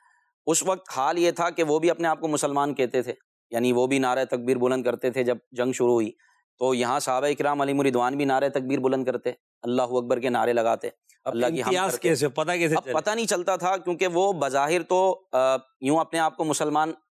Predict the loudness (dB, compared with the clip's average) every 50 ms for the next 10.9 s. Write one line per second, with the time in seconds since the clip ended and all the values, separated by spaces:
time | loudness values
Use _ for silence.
0 | -4 -2 0 0 0 0 0 -2 -2 -2 0 0 2 2 0 0 0 0 0 2
1 | 2 2 0 0 0 0 0 2 0 0 0 0 0 2 2 2 2 2 0 -2
2 | -2 -2 -4 -2 0 0 0 0 0 0 0 0 0 -2 -2 0 2 2 2 2
3 | 0 0 0 0 0 -2 -2 -4 -4 -4 -2 0 0 2 2 2 2 0 -2 -6
4 | -8 _ -6 -4 -2 0 2 0 0 0 0 0 0 0 0 0 2 2 2 2
5 | 0 -2 -2 -4 -4 -2 -2 0 0 2 0 0 0 2 2 2 2 2 0 -2
6 | -6 -6 -6 -4 -2 0 0 2 2 2 2 2 0 0 0 0 0 -2 0 0
7 | 2 2 2 2 0 -2 -2 0 0 0 0 0 0 2 0 0 0 0 0 0
8 | 2 0 0 -2 -4 -4 -2 0 0 0 0 -2 -2 -2 0 0 2 2 0 0
9 | -2 -6 -10 -12 -12 _ -20 -20 _ _ _ _ _ _ -4 -2 0 0 0 0
10 | 0 0 0 0 0 0 -2 -2 -2 -2 -2 0 0 2 2 2 2 2